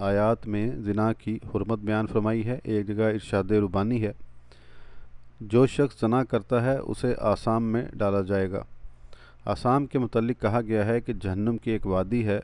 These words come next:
बाज़ उलमा ने कहा है कि वह जहन्नुम का एक गार है, जब उसका मुंह खोला जाएगा तो उसकी शदीद बदबू से जहन्नुमी चीख उठेंगे।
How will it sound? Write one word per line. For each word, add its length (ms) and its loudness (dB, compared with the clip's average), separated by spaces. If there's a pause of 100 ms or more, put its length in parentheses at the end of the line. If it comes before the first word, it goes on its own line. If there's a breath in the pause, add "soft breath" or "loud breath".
(140)
बाज़ 280 0
उलमा 340 0
ने 100 0
कहा 300 0
है 160 0
कि 120 -6
वह 80 2
जहन्नुम 500 -2 (580 loud breath)
का 120 4 (100)
एक 160 0 (100)
गार 400 0
है, 280 0
जब 220 -2
उसका 340 -2
मुंह 180 0
खोला 320 2
जाएगा 440 0
तो 200 -4 (140)
उसकी 420 -6 (680 loud breath)
शदीद 540 0
बदबू 400 2
से 240 -2
जहन्नुमी 520 0
चीख 360 -4
उठेंगे। 380 -6